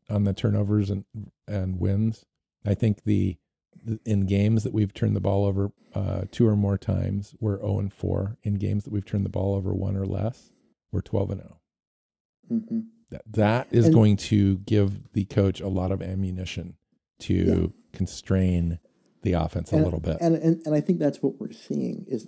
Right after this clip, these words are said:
Speaker 2: it, with the offense struggling is a constrained Russell Wilson who sees things but maybe doesn't take it because he doesn't want to turn the ball over. And what we're frustrated with as fans is that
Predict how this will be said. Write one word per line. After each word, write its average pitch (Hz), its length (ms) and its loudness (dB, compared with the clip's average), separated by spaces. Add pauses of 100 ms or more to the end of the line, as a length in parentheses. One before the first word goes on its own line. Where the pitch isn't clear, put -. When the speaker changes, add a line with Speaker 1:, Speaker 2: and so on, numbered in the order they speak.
Speaker 2:
it, 135 200 -4
with 120 120 -4
the 127 160 -2
offense 117 300 -6
struggling - 560 -4
is 113 240 -2 (540)
a 139 60 -6
constrained 139 840 -2
Russell 120 320 -4
Wilson 117 520 -6 (920)
who 127 360 -4 (440)
sees - 380 -4
things 151 480 2
but - 180 -2
maybe 139 240 0
doesn't 123 340 -2
take 127 280 -8
it 117 160 0 (200)
because 117 360 -4
he 117 140 -2
doesn't 113 280 -2
want 104 160 -4
to - 40 -20
turn 104 120 -4
the 101 80 -4
ball 101 300 -10
over. - 240 -20 (1000)
And 120 440 2 (240)
what 131 180 2
we're 147 240 4
frustrated 147 540 0
with 120 140 -4
as - 120 -12
fans 127 600 2 (140)
is 131 320 0
that 120 380 -2